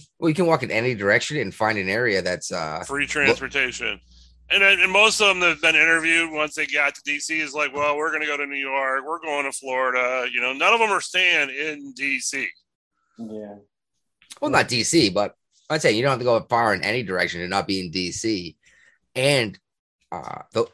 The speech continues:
Speaker 1: everything around D C is hoity-toity rich politicians.
Speaker 2: Uh-huh.
Speaker 1: It's always looking for, uh, Gardner.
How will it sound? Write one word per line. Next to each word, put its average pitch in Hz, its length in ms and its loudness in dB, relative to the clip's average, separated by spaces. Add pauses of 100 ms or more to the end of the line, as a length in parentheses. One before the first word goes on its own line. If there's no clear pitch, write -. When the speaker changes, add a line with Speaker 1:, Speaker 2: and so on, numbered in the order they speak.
(120)
Speaker 1:
everything 131 440 2
around 104 340 2
D 104 160 -2
C 120 240 -2
is 95 80 -2
hoity-toity 107 880 -2
rich 98 380 -6 (640)
politicians. 104 800 -2 (340)
Speaker 2:
Uh-huh. 110 280 -6
Speaker 1:
It's - 140 -6
always 120 420 4
looking 104 220 2
for, 95 720 0
uh, 87 180 -4
Gardner. 95 580 -2